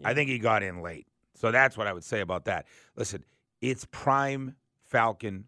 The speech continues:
Speaker 2: bashing mode. It doesn't matter right now. It's six straight years. No coordinator would have energized the fans, okay? Belichick would not have galvanized. If anything, it would have,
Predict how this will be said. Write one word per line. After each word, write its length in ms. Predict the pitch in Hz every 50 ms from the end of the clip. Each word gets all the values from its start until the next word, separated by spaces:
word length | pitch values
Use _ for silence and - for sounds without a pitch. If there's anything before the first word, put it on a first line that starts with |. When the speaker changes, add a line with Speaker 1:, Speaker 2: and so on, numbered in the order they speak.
| _ _ -
Speaker 2:
bashing 600 | 98 101 107 104 98 - - 101 92 82 80 - _
mode. 380 | - 87 92 92 87 78 69 - _ _ _ _ _ _ -
It 180 | 127 127 98
doesn't 380 | - 127 127 127 - 110 113 113 -
matter 600 | 98 98 98 104 113 113 113 110 92 67 - -
right 280 | - 92 92 98 92 -
now. 300 | 87 90 82 73 - - _ _ _ _ _ _
It's 160 | - 117 110
six 320 | - - - 147 139 - -
straight 400 | - - - 120 117 107 107 -
years. 400 | 113 120 123 113 101 80 - - _ _ _ _ _ _ _ _ -
No 260 | 131 131 143 160 180
coordinator 840 | 170 - - - 165 165 160 151 131 131 127 120 113 110 113 104 95 _ _ _ _ -
would 160 | 104 117 120
have 80 | 110 107
energized 580 | 117 117 117 113 95 90 107 98 101 98 78
the 80 | 80 85
fans, 540 | - - 92 82 69 60 55 - - - -
okay? 440 | - 85 - - 113 113 113 117 110 _ _ _ _ _ _ _ _ -
Belichick 720 | 92 131 139 147 160 165 156 - - - 131 123 120 - - _ _ _ _ -
would 180 | 104 117 117 107
not 300 | 123 127 127 127 127 123
have 260 | 110 113 104 90 80
galvanized. 840 | 107 110 104 113 117 113 98 98 98 92 90 90 90 90 87 - -
If 140 | - 104 107
anything, 520 | 117 123 127 127 113 - - 117 110 107 107
it 120 | 110 107
would 140 | 101 104 107
have, 200 | 104 98 90 -